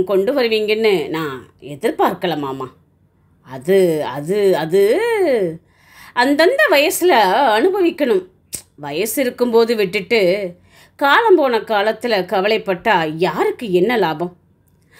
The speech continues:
ஆயிரம் பேர் வந்து போனாலும் அம்சவேணி தான் என் பொண்டாட்டி. அவ என்னைக்காவது என் புருஷன் சரியில்லைன்னு உன் வீட்டு வாசலுக்கு வந்து நின்னு இருக்கிறாளா?"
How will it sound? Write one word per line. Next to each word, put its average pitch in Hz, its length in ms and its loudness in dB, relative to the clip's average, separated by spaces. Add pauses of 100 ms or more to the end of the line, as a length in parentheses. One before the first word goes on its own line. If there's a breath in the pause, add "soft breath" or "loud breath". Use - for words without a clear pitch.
(140 soft breath)
ஆயிரம் 370 500 2
பேர் 311 200 4
வந்து 226 300 0
போனாலும் 196 840 0
அம்சவேணி 240 760 2
தான் 214 260 -2
என் 175 200 -6
பொண்டாட்டி. 151 520 -10 (840 loud breath)
அவ 277 160 2
என்னைக்காவது 392 760 2 (540)
என் 285 220 -4
புருஷன் 480 440 0
சரியில்லைன்னு 226 600 2 (100)
உன் 220 240 0
வீட்டு 339 300 -2
வாசலுக்கு 262 520 -2
வந்து 190 260 2
நின்னு 202 240 4
இருக்கிறாளா?" 190 500 0